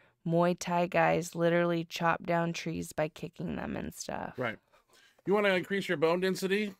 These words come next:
Speaker 2: Just, uh, work your way up in weight. I mean, when I first started, I could, uh, bench, what, three
Speaker 1: One thirty-five.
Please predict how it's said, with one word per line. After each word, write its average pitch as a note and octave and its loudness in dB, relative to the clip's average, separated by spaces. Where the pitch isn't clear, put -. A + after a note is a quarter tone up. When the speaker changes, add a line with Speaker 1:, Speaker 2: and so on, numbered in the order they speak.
Speaker 2:
Just, D#3+ -6
uh, D#3+ 4
work E3 -4
your E3+ -2
way E3 4
up E3 0
in D3 -2
weight. C#3+ 0
I A#2+ 0
mean, A#2+ 2
when A2+ -4
I C3+ 2
first D3 0
started, C#3+ 4
I C3+ 4
could, B2+ -2
uh, B2+ 2
bench, C3+ -2
what, A#2+ 0
three C#3 -4
Speaker 1:
One D3 -10
thirty-five. - -16